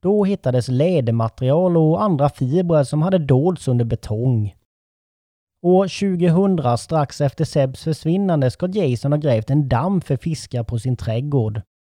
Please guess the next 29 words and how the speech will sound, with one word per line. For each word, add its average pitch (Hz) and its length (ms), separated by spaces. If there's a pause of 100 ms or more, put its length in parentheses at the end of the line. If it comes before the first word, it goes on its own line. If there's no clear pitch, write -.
(420)
Men 160 260
den 170 300
blev 175 200
aldrig 151 260
klar 135 360
och 156 140
istället 156 460
fyllde 120 300
han 160 140
igen 143 300
den 127 220
med 107 120
betong. 117 640 (920)
Under 180 400
husrannsakan 180 800
hittade 123 340
man 120 160
flera 185 340
plastsäckar - 920
och 160 180
ett 170 120
vitt 170 360
pulver 160 480
i 160 160
dammen 131 720
när 180 120
den 127 200
grävts 113 380
upp. 127 260